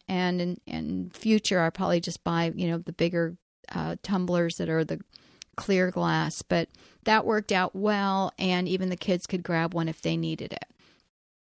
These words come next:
The fourteenth thing, I don't know if I've been telling you numbers, is, um,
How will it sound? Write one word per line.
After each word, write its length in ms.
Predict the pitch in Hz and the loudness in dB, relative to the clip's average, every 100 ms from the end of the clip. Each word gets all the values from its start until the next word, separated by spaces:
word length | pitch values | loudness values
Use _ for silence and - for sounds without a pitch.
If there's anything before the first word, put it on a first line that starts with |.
| - | -4
The 120 | 214 | 0
fourteenth 840 | 240 - 311 330 339 - 190 185 - - | 0 4 6 6 4 2 2 2 -2 -12
thing, 420 | - 160 156 185 247 | -4 0 2 2 2
I 140 | 214 - - - - | 0 -2 -14 -18 -4
don't 0 | |
know 80 | 151 | -2
if 120 | 156 | 0
I've 140 | 160 | 0
been 160 | 185 165 | 0 -4
telling 340 | - 185 175 | -4 -2 -2
you 80 | 165 | 0
numbers, 600 | 165 175 170 165 175 - - | 0 0 0 0 0 -2 0
is, 560 | 196 185 185 185 180 - - | 2 4 4 4 0 -4 -2
um, 460 | 190 175 175 190 | 0 0 0 -4